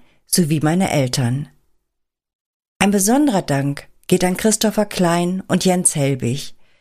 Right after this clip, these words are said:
die durch ihre wertvollen Ratschläge, ihre Erfahrungen sowie ihr Netzwerk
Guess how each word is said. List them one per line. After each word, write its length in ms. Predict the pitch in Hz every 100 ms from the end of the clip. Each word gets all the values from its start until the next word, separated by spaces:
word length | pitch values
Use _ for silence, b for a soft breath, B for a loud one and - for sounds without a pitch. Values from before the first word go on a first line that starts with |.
| _ _ -
die 80 | 185
durch 220 | 180 165
ihre 240 | 139 165 156
wertvollen 500 | 202 233 - 214 208
Ratschläge, 840 | 165 165 - - 143 131 131 147 B B B _ _ _
ihre 200 | 190 165
Erfahrungen 1000 | - 131 - 156 175 180 180 180 170 175 - b b b b b -
sowie 320 | 165 147 214
ihr 160 | 147
Netzwerk 840 | 139 170 202 - 190 185 175 175 -